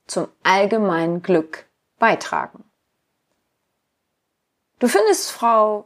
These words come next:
Schöler auch auf Instagram mit Slash Ministerium für Glück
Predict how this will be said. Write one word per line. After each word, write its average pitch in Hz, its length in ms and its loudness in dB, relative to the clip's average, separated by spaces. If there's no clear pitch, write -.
Schöler 302 580 2
auch 254 380 0
auf - 260 -6
Instagram 247 720 -2
mit 180 360 -2
Slash - 720 -2
Ministerium 233 1000 0
für - 380 -4
Glück - 500 -2